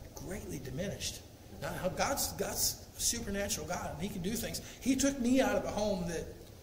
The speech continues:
had zero Bible doctrine. As far as I know, I think,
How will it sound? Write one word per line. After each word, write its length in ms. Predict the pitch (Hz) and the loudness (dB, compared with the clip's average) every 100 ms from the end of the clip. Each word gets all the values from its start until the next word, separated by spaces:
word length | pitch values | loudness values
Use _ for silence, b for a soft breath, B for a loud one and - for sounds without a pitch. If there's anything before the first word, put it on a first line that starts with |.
| - - - - - | -16 -16 -16 -14 -6
had 240 | 202 165 | -4 2
zero 420 | 139 165 208 180 139 | 4 8 8 8 4
Bible 280 | 139 135 131 | 0 -2 -2
doctrine. 460 | 131 131 - 131 139 | -2 -4 -6 -6 -4
As 160 | 139 | 0
far 220 | 170 180 | 2 4
as 60 | 160 | 2
I 120 | 156 | 2
know, 160 | 175 165 | 2 4
I 100 | 151 | 2
think, 240 | 151 170 | 0 -2